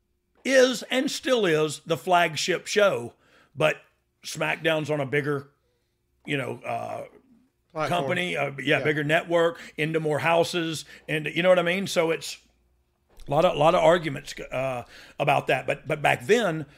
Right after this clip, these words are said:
Speaker 1: it wasn't like that. Who, who, who gets the big star coming in? Raw does. You know what I
Speaker 2: Yeah.
Speaker 1: mean? And that's, that's the way it was in, in the, in the drafts, everything. <laughs> And so I, I didn't fight that because I agree with it. I don't know
Speaker 2: No.
Speaker 1: that I do now because, like I said, things have changed.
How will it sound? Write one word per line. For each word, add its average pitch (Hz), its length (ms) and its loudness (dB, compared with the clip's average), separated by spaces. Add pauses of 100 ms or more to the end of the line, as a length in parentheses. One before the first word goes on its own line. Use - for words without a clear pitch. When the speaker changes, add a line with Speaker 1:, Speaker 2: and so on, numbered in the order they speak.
(100)
Speaker 1:
it 151 120 -6
wasn't 185 260 -2
like 208 220 0
that. 120 260 -8
Who, 165 140 -2 (100)
who, 170 320 -4 (140)
who 185 160 -2
gets 175 260 -4
the 165 100 -4
big 151 260 -4
star 175 380 -2
coming 127 360 -6
in? 127 320 -6 (640)
Raw 156 260 0
does. - 360 -8 (120)
You 143 80 0
know 160 60 4
what 165 80 4
I 160 40 2
Speaker 2:
Yeah. 160 60 -2
Speaker 1:
mean? 160 160 -2
And 156 100 -4
that's, 139 220 -4
that's - 240 -10
the 156 80 -6
way 143 160 -2
it 135 100 -4
was - 360 -4 (140)
in, 139 140 0
in 147 160 -2
the, 127 240 -6
in 135 120 -2
the 120 120 -2
drafts, 135 720 0 (240)
everything. 151 500 0
<laughs> - 0 -
And - 100 0
so 185 280 6 (220)
I, 165 200 4
I - 40 8
didn't 202 360 2
fight 175 340 2
that 143 280 0
because 151 260 -2
I 156 100 2
agree 160 280 2
with - 220 -8
it. - 100 -16 (1300)
I 165 60 4
don't 175 200 6
know 170 80 8
Speaker 2:
No. 175 60 6
Speaker 1:
that 160 100 2
I 156 80 4
do 147 180 0
now 160 340 0
because, 147 260 -2
like 143 120 -2
I 139 40 -2
said, 147 260 -6
things 135 200 -6
have 113 100 -14
changed. - 440 -10